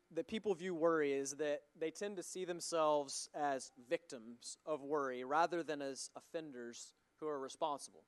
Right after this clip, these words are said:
Usually we think of ourselves as victims when it comes to worry. Uh, it's, it's seen as something that's happening to us rather than something we actually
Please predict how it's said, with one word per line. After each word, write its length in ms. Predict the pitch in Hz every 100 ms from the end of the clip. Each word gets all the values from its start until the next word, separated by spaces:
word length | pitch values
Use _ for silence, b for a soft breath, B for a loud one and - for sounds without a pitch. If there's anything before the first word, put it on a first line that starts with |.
| -
Usually 420 | 123 151 175 185
we 120 | 185
think 220 | 180 165
of 100 | 147
ourselves 400 | 156 - 139 127
as 100 | 135 120
victims 460 | 185 - 147 135 135
when 80 |
it 60 | 143
comes 200 | 143 135
to 80 | 139
worry. 300 | 160 143 101 _ b b b b b b
Uh, 160 | 143 151
it's, 240 | 170 - -
it's 160 | 180 -
seen 320 | 214 220 208
as 120 | 175
something 320 | 220 202 202
that's 140 | 175 -
happening 420 | 190 196 175 156 - -
to 180 | 247
us 320 | 165 135 139 -
rather 340 | 165 170 180
than 180 | 165 160
something 540 | - 196 190 185 170 151 b b b b -
we 180 | 202
actually 680 | 202 196 - 202 185 170 175